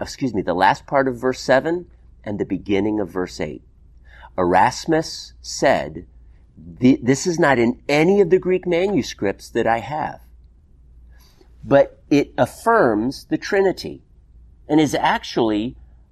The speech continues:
a, a very solid passage that teaches the Trinity.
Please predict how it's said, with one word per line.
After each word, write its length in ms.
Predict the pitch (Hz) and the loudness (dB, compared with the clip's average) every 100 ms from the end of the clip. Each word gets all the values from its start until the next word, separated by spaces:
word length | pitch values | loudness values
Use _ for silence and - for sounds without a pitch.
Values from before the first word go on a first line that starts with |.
| _ - - - - | _ -20 -20 -12 -4
a, 260 | 107 95 | -2 -2
a 40 | 92 | 0
very 320 | 110 156 135 | 0 0 0
solid 800 | - - - 110 170 147 127 - | -6 -8 -6 -4 -4 -4 -6 -8
passage 880 | - 156 226 - 78 92 - - _ _ - - | -6 -6 -6 -10 -10 -10 -12 -20 _ _ -20 -10
that 220 | 120 - | -10 -10
teaches 500 | - 240 247 - 113 | -10 -6 -6 -8 -10
the 100 | 120 | -10
Trinity. 600 | - 220 226 127 - - | -6 -4 -2 -4 -10 -20